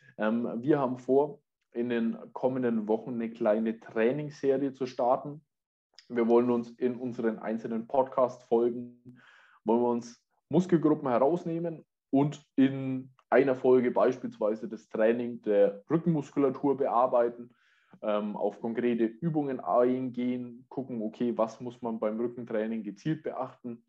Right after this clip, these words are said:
ähm, welche Muskeln sind relevant,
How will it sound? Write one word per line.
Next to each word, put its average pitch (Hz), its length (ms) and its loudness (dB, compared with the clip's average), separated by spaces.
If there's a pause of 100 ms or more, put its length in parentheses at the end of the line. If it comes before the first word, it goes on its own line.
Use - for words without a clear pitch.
(580)
ähm, 104 600 -2
welche 123 320 2
Muskeln 120 760 0
sind 127 360 -2
relevant, 107 800 2